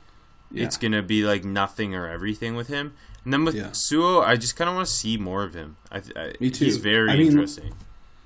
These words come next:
Speaker 1: like you said, twitchy, and, like, six two, two thirty-one.
Speaker 2: Contact balance, twitchiness at that size, it's a dangerous combo.
Speaker 1: Uh, yeah, like, the burst is pretty good for that size too. Like, i-, interesting for sure.
Speaker 2: Mm-hmm.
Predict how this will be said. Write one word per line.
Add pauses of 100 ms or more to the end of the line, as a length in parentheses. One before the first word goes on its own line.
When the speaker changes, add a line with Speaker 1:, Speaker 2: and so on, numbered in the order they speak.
Speaker 1:
like
you
said,
twitchy,
and,
like,
six
two,
two
thirty-one.
Speaker 2:
Contact
balance,
twitchiness
at
that
size,
it's
a
dangerous
combo. (320)
Speaker 1:
Uh,
yeah,
like,
the
burst
is
pretty
good
for
that
size
too.
Like, (220)
i-, (440)
interesting
for
sure.
Speaker 2:
Mm-hmm.